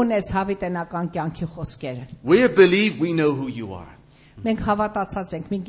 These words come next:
Speaker 1: իմանում ենք դու ով ես։
Speaker 2: And so Jesus is precious, first of all, because of who he is.
Speaker 1: Ուրեմն տեսնում ենք, որ Հիսուսը թանկագին ու թանկարժեք է, որտեղ նա, նա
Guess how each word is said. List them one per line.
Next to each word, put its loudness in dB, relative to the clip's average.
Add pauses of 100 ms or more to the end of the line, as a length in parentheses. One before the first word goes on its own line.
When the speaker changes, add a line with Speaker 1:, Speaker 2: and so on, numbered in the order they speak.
Speaker 1:
իմանում 0
ենք -4
դու 0
ով -2
ես։ -14 (180)
Speaker 2:
And -2
so 4
Jesus 2
is 2
precious, 0
first 6
of -2
all, 4
because -2
of -8
who -4
he -2
is. 0 (400)
Speaker 1:
Ուրեմն 0
տեսնում -6
ենք, -8
որ -4
Հիսուսը -4
թանկագին -4
ու -2
թանկարժեք -4
է, -6
որտեղ -6
նա, -4 (680)
նա -2